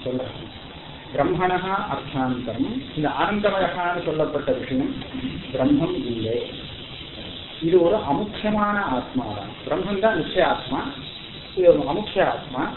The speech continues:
ஆனந்தமய ஆத்மா. நீ எப்படி கண்டுபிடிச்சு சொன்ன? தஸ்மாத் அன்னமயாதி அமுக்கிய ஆத்ம பிரவாக பதிகத்வா.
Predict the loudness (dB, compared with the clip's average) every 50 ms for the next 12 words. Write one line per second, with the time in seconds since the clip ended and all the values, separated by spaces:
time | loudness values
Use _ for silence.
0 | -10 -12 -12 -6 0 2 4 4 4 4 4 4 4 4 4 2 0 -6 -8 -10
1 | -10 -10 -10 -8 -8 -10 -10 -12 -12 -14 -14 -14 -10 -6 -2 2 2 2 4 2
2 | 2 0 0 2 4 4 4 4 2 0 -2 0 2 4 4 6 6 4 4 2
3 | 0 -2 -2 -6 -8 -8 -6 -4 -4 -2 -2 0 0 2 2 2 2 2 0 0
4 | -4 -8 -12 -14 -14 -14 -14 -14 -14 -14 -14 -14 -14 -14 -14 -12 -6 -2 -2 0
5 | 2 2 2 2 4 4 6 6 8 8 8 6 6 4 2 0 -2 -4 -8 -12
6 | -14 -14 -14 -12 -8 -2 0 2 2 2 2 0 0 2 2 2 2 4 4 4
7 | 4 4 2 0 0 0 0 0 2 2 4 4 4 4 2 2 0 -2 -4 -2
8 | -2 -2 -2 -2 -4 -6 -8 -8 -4 -2 -2